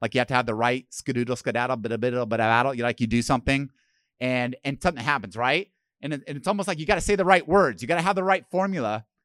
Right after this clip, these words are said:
And I love how just Jesus blows that away. It's like, no. Remember, uh, right, a few weeks ago, uh, where we were just talking where, um, or just last week, right? The Roman centurion, or this, um, not the Roman centurion, but the,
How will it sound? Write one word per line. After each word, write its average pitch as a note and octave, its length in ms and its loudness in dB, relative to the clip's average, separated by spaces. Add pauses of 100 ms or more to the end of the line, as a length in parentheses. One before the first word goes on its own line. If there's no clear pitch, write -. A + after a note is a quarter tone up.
(260)
And D3 100 -6
I - 20 -2
love G3 200 2
how A3 80 -2
just E3 240 -6
Jesus D#3+ 200 -6
blows C#3 240 0
that C3 140 2
away. A2 260 0
It's F2 160 -8
like, A2 200 0
no. A2 300 -2 (680)
Remember, D#3+ 420 0 (140)
uh, D3 180 -2
right, D3+ 240 2
a B2+ 40 -8
few E3 180 -6
weeks C#3 240 -6
ago, D#3 320 -4 (280)
uh, B2+ 280 -4
where C3+ 340 -4
we C#3 100 -8
were C#3 80 -4
just B2+ 140 -16
talking C3 240 -6
where, B2+ 360 -2
um, A2+ 360 -2
or B2+ 100 -2
just A#2 200 -12
last B2 240 -6
week, G#2+ 160 -10
right? A#2 200 -4
The B2+ 80 -4
Roman B2+ 240 -2
centurion, C3 600 -8 (160)
or A#2+ 100 0
this, A#2 320 -4
um, G2+ 340 -4
not A2 120 -10
the A2 80 -10
Roman G2+ 180 -8
centurion, G#2+ 400 -8
but G#2 220 -8
the, G#2+ 280 -4